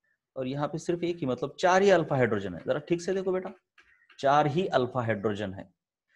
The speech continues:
और यहाँ पर देखोगे तो देखिए, ये वाले दो, ये वाले दो और ये वाले, इधर तो हाइड्रोजन होगा, वो अल्फा नहीं है, लेकिन ये वाले यहाँ पे दो है, तो टोटल छह अल्फा हाइड्रोजन है और यहाँ पे तीन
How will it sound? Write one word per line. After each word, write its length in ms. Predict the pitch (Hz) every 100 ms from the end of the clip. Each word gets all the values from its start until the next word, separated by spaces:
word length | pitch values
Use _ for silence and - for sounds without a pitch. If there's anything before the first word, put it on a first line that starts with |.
| _ _
और 100 | 123 120
यहाँ 280 | 123 143
पर 140 | 170 175
देखोगे 360 | 170 170 170 170
तो 140 | 170
देखिए, 360 | 156 151 175 - _ _ _ _ 123
ये 100 | 131
वाले 240 | 135 131
दो, 220 | 123 156 175 _ _ _ _ -
ये 160 | 113 117
वाले 260 | 117 117 113
दो 260 | 127 175 - _ _ _ _ _ _ _ _ _ _ _ _ _
और 340 | - 107 113 120 - _ _ _ _
ये 100 | 110
वाले, 220 | 92 78 - _ _
इधर 220 | 113 113 123
तो 160 | 127
हाइड्रोजन 420 | 113 117 120 120
होगा, 240 | 117 120 135
वो 260 | - 113
अल्फा 320 | 113 107 104 123
नहीं 200 | 120 139
है, 80 | 160
लेकिन 340 | 113 113 - -
ये 260 | 107 120 147
वाले 220 | 110 90
यहाँ 220 | 92 104
पे 120 | 113 127
दो 200 | 110 110
है, 120 | 90 - _ _ _ _ _ -
तो 40 | 120
टोटल 300 | 135 151 147
छह 320 | - - 180
अल्फा 240 | 139 120
हाइड्रोजन 420 | 110 98 101 101 120
है 160 | 160 - _ _ _ _ _ _ -
और 100 | 117
यहाँ 220 | 123 127
पे 120 | 143
तीन 480 | - 139 131 180 254